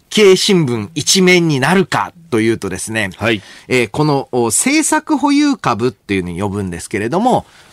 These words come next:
Speaker 1: 顧客と、
Speaker 2: うん。
Speaker 1: お、連絡を密する、にするために、えー、まあ、株を保有する。
Speaker 2: はい。
Speaker 1: 売らないんですよね、それ。
Speaker 2: ああ、はい。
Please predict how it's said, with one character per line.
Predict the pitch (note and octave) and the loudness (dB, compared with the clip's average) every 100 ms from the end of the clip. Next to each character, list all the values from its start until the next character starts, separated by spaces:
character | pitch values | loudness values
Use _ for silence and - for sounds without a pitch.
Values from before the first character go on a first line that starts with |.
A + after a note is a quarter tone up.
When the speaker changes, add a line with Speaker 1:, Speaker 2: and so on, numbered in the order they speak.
| - | -8
Speaker 1:
顧 | E3 | -4
客 | C4 C4 - C4+ G#3+ - - G#3+ A#3 - | -4 -4 -6 -8 -8 -10 -4 -4 -4 -4
と、 | D#4 A#3 - | 0 0 -2
Speaker 2:
う | D3+ | -2
ん。 | C#3+ C3 | 0 0
Speaker 1:
お、 | B2 _ - | -2 _ -4
連 | A3 C#4 | -2 -2
絡 | D4 C#4+ | -6 -4
を | |
密 | C#4 D#4 | -4 -4
す | - C#4+ | -4 -4
る、 | A#3 F#3+ | -4 -4
に | F3+ G3+ | -2 0
す | - | 0
る | G#3+ | -2
た | G3+ G3+ | -2 -2
め | G#3 G#3 | 0 -2
に、 | B3+ D4+ G3+ - _ - | -2 -2 -4 -8 _ -2
え | |
ー、 | C3+ B2+ A2 _ - | 0 0 -2 _ -6
ま | C3 - | -4 -4
あ、 | - | -4
株 | C3 B2+ | -2 2
を | B2+ | 0
保 | G#2 A2+ | 0 0
有 | A#2 G#2+ | 0 -2
す | - F#2 | -4 -8
る。 | F#2 _ | -8 _
Speaker 2:
は | - D2 | -20 -20
い。 | C#2 - _ _ _ _ _ _ _ _ - | -20 -20 _ _ _ _ _ _ _ _ -2
Speaker 1:
売 | G3+ | 2
ら | D4+ | 2
な | D4+ | 2
い | D#3+ | 0
ん | |
で | F#2+ | -4
す | - | -12
よ | |
ね、 | F#2+ B2 | -12 -12
そ | C#2+ | -12
れ。 | - _ _ _ | -14 _ _ _
Speaker 2:
あ | G2+ | -4
あ、 | G2+ G2 F2+ E2+ D#2 D#2 C#2+ C2+ _ - | -2 -2 -4 -6 -8 -10 -14 -16 _ -2
は | A2+ A2+ | 0 0
い。 | E2 | -2